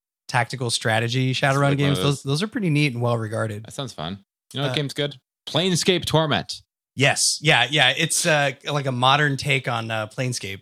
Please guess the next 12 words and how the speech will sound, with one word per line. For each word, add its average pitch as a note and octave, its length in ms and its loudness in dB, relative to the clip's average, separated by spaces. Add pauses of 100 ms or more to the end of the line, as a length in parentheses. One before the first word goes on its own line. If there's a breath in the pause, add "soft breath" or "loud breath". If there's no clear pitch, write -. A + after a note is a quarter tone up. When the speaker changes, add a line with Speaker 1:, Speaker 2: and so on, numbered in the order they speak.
(140)
Speaker 1:
with, A#2 200 -4
like, A2 220 0
tactical G#2+ 760 -6
Speaker 2:
Yeah. F2+ 320 0
Speaker 1:
stuff. A2 440 -2 (140 loud breath)
Speaker 2:
Oh, F#2+ 80 -4
yeah. E2 160 -2
Speaker 1:
Um, C#3 320 4
this C4 240 2
game E3 300 2
is C3+ 140 0
also B2 760 0